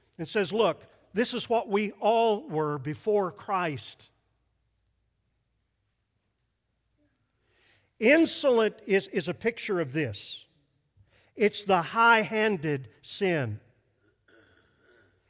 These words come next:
It's, it's being an enemy of God and an enemy of his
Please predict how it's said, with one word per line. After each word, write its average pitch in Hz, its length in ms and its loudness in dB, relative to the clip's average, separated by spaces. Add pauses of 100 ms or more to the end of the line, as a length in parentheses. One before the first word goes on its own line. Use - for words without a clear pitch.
It's, 233 340 -2
it's 220 240 -2
being 214 560 2
an 180 140 2
enemy 240 600 0
of 170 180 -2
God 151 520 -2 (220)
and 175 180 0
an 165 220 -2
enemy 202 580 0 (220)
of 190 420 0
his 160 500 -4